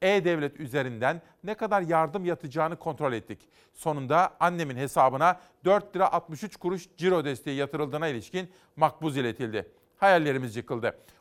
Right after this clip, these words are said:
Onca yazışma ve bürokrasiden sonra bu kadar yardım verilmesi çok ayıp. Yandık biz." diyor efendim.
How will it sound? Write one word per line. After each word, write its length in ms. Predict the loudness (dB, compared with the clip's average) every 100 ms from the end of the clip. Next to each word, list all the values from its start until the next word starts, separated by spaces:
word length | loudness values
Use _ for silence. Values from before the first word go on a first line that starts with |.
| _
Onca 300 | 0 2 0
yazışma 560 | 0 -2 -4 -4 -2 0
ve 140 | 0
bürokrasiden 540 | 0 -2 -4 -4 -4
sonra 380 | -4 0 2 0 -6 _
bu 100 | -6
kadar 260 | -2 2 2
yardım 380 | 4 4 4 -2
verilmesi 400 | -4 -6 -10 -8
çok 200 | -6 -2
ayıp. 300 | -2 -2 -8 _ _
Yandık 480 | 0 2 2 -4 -4
biz." 280 | -6 -6 -10 -8
diyor 280 | 0 4 4 0
efendim. 800 | -8 -4 -4 -2 -2 0 0 -2